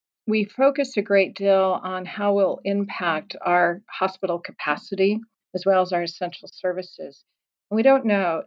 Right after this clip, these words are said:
just by the sheer numbers, the volume, it will potentially have significant impact. But I also want us to think long-term as well. And that is, even if this virus causes mild or asymptomatic disease,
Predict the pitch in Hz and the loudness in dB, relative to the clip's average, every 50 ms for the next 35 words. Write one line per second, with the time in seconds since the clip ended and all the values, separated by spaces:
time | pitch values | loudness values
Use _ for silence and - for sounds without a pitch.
0 | - - 226 226 - 240 233 220 208 - - - 247 247 233 214 190 180 180 190 | -8 -10 -8 -4 -4 -2 -2 -2 -2 0 0 2 4 4 4 4 4 2 0 0
1 | 185 175 156 - - - - 190 170 175 180 185 185 196 185 180 170 165 160 - | 0 0 -2 -2 -4 -4 -6 -2 0 2 4 4 4 2 0 -2 -2 -4 -6 -10
2 | - - - 185 175 185 180 165 - - _ _ _ _ _ - - - - 220 | -12 -8 -6 -2 -2 -2 -2 -4 -8 -14 _ _ _ _ _ -18 -16 -6 -2 0
3 | 214 220 214 - - - 175 170 170 165 170 175 165 165 - _ _ _ _ - | 0 0 -2 -2 -2 0 0 0 0 0 0 -2 -2 -2 -4 _ _ _ _ -8
4 | 190 180 185 196 196 196 175 175 151 151 135 117 - - - - - - _ _ | -2 0 0 0 0 0 -4 -4 -4 -4 -6 -6 -8 -10 -10 -12 -12 -14 _ _
5 | _ _ _ _ _ _ _ _ _ _ _ - 226 262 302 370 359 - - 330 | _ _ _ _ _ _ _ _ _ _ _ 0 2 4 4 2 2 4 6 6
6 | 277 247 233 233 226 226 226 - - 208 196 - - - 208 196 - - 190 185 | 8 8 8 8 6 4 2 -2 -4 -4 -4 -2 -2 0 0 0 0 0 0 2
7 | 180 180 175 170 - - 202 185 180 175 170 170 - 175 170 175 160 131 123 95 | 2 0 -2 -4 -10 -8 -6 -4 -4 -4 -6 -8 -8 -4 -2 0 0 0 -2 -4
8 | - - _ _ _ _ _ - 202 190 196 208 220 220 226 208 - - 233 247 | -6 -12 _ _ _ _ _ -4 -2 0 2 2 4 4 2 2 2 2 2 4
9 | 277 285 285 277 - 254 233 - - _ _ _ _ - 180 180 180 175 165 165 | 6 6 4 4 2 -2 -6 -6 -10 _ _ _ _ 2 4 4 4 4 2 0
10 | 170 - - - - 185 185 175 185 180 175 175 185 185 185 196 202 208 208 196 | -2 -6 -10 -4 -2 0 0 0 0 -2 -4 -4 -4 -2 0 2 2 2 2 2
11 | 175 - 185 190 190 - - 208 185 - - - 185 185 180 185 180 151 - - | 0 0 0 -2 -2 -2 -6 -8 -8 -8 -8 -6 -4 0 0 0 0 0 -4 -6
12 | - 180 170 - - 202 196 180 170 139 135 - - _ | -10 -18 -12 -8 -4 0 0 0 0 -2 -6 -12 -16 _